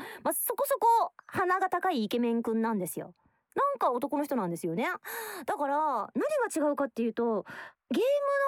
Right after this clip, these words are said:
ムのボイス収録って、あの、一人で、アニメと違って一人でね、ブースの中で相手のことを妄想しながらやるんですけど、なんか妄想相手が目の前にいる感じ。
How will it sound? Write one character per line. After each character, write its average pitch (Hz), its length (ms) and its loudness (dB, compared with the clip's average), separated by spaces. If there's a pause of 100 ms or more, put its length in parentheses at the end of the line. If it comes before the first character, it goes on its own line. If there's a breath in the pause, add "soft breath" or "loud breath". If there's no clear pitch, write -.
ム 415 40 -6
の 453 40 -2
ボ 508 140 4
イ 494 40 0
ス 494 180 -4
収 - 120 -2 (160)
録 320 280 -2
っ - 20 -4 (220)
て、 311 260 0 (260 loud breath)
あ 247 120 0
の、 226 120 2
一 403 240 -2
人 320 160 0
で、 214 360 0 (300)
ア 359 80 2
ニ 427 100 2
メ 320 100 2
と 214 80 -2
違 202 200 -2
っ - 20 -4
て - 120 -6
一 381 200 -2
人 320 80 2
で 202 120 0
ね、 208 280 0 (200)
ブ 247 140 2
ー 277 40 -2
ス 269 100 -2
の 254 80 2
中 247 200 0
で 170 280 -2 (280 loud breath)
相 269 160 2
手 359 80 0
の 349 100 0
こ 349 80 0
と 320 80 0
を 233 60 2
妄 254 200 2
想 339 160 0
し 339 140 -2
な 339 100 0
が 254 100 0
ら 202 80 0
や 180 100 0
る 196 80 -2
ん 190 60 0
で 175 100 -4
す - 80 -14
け 185 80 -10
ど、 185 320 -2 (420 loud breath)
な 240 80 -2
ん 240 60 -2
か 208 40 -2
妄 202 120 2
想 440 320 2 (300)
相 392 60 -2
手 320 80 2
が 226 100 2
目 233 120 2
の 339 100 2
前 392 160 2
に 247 140 2
い 240 60 0
る 254 80 -2
感 277 220 0
じ。 277 260 -2